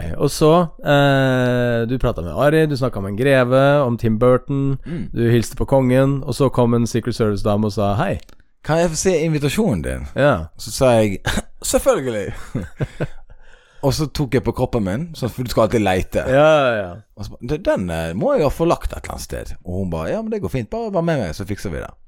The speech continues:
Speaker 1: Ja.
Speaker 2: Og så, eh, sa hun, «Hvem, eh, er du?» <laughs> Så sa jeg, «Nei, jeg jobber i Bergen, eh, fylkeskommune,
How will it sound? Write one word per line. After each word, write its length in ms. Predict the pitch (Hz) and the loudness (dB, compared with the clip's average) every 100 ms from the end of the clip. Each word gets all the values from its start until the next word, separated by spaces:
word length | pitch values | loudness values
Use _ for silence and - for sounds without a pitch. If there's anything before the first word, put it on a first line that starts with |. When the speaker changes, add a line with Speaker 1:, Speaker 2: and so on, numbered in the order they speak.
| - - - - - - | -18 -14 -14 -16 -14 -6
Speaker 1:
Ja. 180 | 208 110 - - - - - | -4 -4 -10 -18 -20 -18 -10
Speaker 2:
Og 80 | 113 | -2
så, 160 | 139 110 87 85 | 2 4 4 0
eh, 40 | |
sa 140 | - 92 | 0 -2
hun, 180 | 73 - | -4 -4
«Hvem, 320 | 226 254 220 | -2 -2 -2
eh, 560 | 202 190 185 180 175 160 | -2 -2 -2 -2 -2 -2
er 60 | |
du?» 140 | 95 - - - - 156 - 135 | -2 -4 -8 -10 -4 -4 -2 -4
<laughs> 680 | - - 196 - - - - | -4 -6 -4 -4 -6 -10 -6
Så 60 | |
sa 140 | 139 90 | -2 0
jeg, 320 | 87 85 85 | 0 -2 -2
«Nei, 220 | 78 58 67 | -4 -4 -4
jeg 240 | 73 76 | -4 -2
jobber 220 | 107 180 202 | -2 0 -2
i 120 | 202 | 0
Bergen, 760 | 175 160 160 151 147 139 131 127 - - | 2 4 2 0 -2 -4 -8 -12 -20 -10
eh, 240 | 98 92 98 | -4 -2 -2
fylkeskommune, 1120 | - 135 - 165 - - 160 151 139 156 185 | -2 -2 0 -2 -2 -2 0 0 0 -2 -6